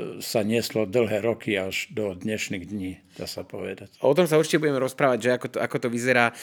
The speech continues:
Speaker 2: ako vyzerá život v neprofesionálnom divadle a vy ste ten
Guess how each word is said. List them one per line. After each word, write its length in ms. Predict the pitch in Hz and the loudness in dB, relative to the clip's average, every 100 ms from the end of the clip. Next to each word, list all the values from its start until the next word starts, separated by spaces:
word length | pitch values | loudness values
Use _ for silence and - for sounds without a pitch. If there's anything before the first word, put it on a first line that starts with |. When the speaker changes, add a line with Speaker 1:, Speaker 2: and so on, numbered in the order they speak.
| - | -4
Speaker 2:
ako 200 | 127 170 | 0 2
vyzerá 320 | 156 143 151 127 | 4 6 6 6
život 400 | 131 147 135 135 | 4 4 2 0
v 400 | 123 113 120 117 | -2 0 0 2
neprofesionálnom 640 | 127 151 135 - 143 120 | 0 -2 -2 -2 0 0
divadle 460 | 107 117 131 131 123 | -2 -2 2 4 4
a 20 | 120 - - | 2 -10 -8
vy 160 | - 117 | -2 -2
ste 400 | - 127 120 117 | 2 4 4 4
ten 140 | 123 | 2